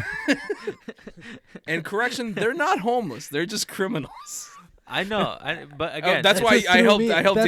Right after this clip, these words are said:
Speaker 1: Danny
Speaker 3: what
Speaker 1: out with
Speaker 3: threw
Speaker 1: it.
Speaker 3: me off. I
Speaker 1: Yeah.
Speaker 3: was just like, uh, uh,
Speaker 2: See, you guys are, you guys are thinking too literal
Speaker 1: Well,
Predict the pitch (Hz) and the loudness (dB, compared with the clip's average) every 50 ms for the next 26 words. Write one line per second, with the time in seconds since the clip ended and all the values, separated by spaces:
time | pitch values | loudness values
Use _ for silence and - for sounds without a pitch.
0 | 247 202 254 226 156 143 139 233 233 247 240 226 214 226 226 226 214 202 180 160 | 6 6 6 6 4 4 2 2 2 2 2 2 0 0 0 2 2 2 2 2
1 | 143 131 123 123 113 - 160 - 175 180 180 180 - 190 190 - - 190 180 170 | 0 0 -2 -6 -6 -4 -2 -2 0 0 -2 -2 -2 -4 -4 -4 -4 -4 -4 -4
2 | 165 - - _ - - - 175 185 170 165 160 - - - 160 185 180 214 214 | -4 -8 -12 _ -16 -14 -10 -10 -10 -10 -10 -12 -12 -10 -8 -6 -6 -6 -6 -8
3 | 170 180 185 190 175 214 214 220 202 190 196 - _ - 143 147 - - 156 156 | -12 -12 -10 -8 -4 -4 -4 -4 -6 -8 -14 -16 _ -10 -10 -10 -10 -10 -8 -6
4 | 165 156 185 180 185 170 180 175 151 - - - 170 170 156 - 170 156 143 - | -4 0 0 0 0 -2 -4 -6 -6 -8 -10 -10 -10 -10 -10 -12 -12 -12 -14 -14
5 | - 165 151 135 120 123 139 147 131 127 120 110 226 254 262 285 285 | -14 -14 -12 -12 -8 -8 -8 -6 -6 -6 -2 0 0 0 0 -4 -8